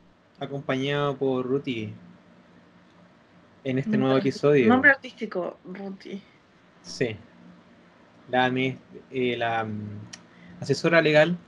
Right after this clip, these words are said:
Speaker 1: que es siempre necesario para personas como yo, que
Speaker 2: <laughs>
Speaker 1: suelen cometer ciertos, ¿cómo decirlo? Eh,
Speaker 2: Eh,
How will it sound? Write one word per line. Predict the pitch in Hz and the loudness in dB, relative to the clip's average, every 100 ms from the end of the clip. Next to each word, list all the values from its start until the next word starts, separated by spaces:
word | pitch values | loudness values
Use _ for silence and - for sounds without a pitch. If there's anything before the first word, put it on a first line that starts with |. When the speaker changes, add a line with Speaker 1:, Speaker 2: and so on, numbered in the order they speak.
| - - | -10 2
Speaker 1:
que | 175 | 4
es | 185 | 4
siempre | 180 214 226 | 2 2 2
necesario | 220 208 202 202 | 0 4 6 6
para | 180 | 4
personas | 175 165 185 208 | 2 -2 -2 -2
como | 190 151 | -2 2
yo, | 131 190 - - - - _ | 2 2 -2 -20 -20 -20 _
que | - 143 139 131 - - | 2 6 6 4 2 -18
Speaker 2:
<laughs> | _ _ - | _ _ -2
Speaker 1:
suelen | 151 165 | -2 0
cometer | 156 147 151 160 | -2 0 2 0
ciertos, | - 160 - 151 147 135 127 120 - - - - - _ _ - - _ - - | -4 -8 -2 2 4 4 0 -6 -16 -20 -20 -20 -20 _ _ -20 -20 _ -20 -16
¿cómo | 185 | -6
decirlo? | 190 160 151 175 - - _ _ - _ - _ - - - - | -4 -2 -2 -4 -6 -20 _ _ -20 _ -20 _ -20 -20 -12 2
Eh, | 139 135 131 131 127 | 4 6 4 2 0
Speaker 2:
Eh, | 123 120 | -2 -6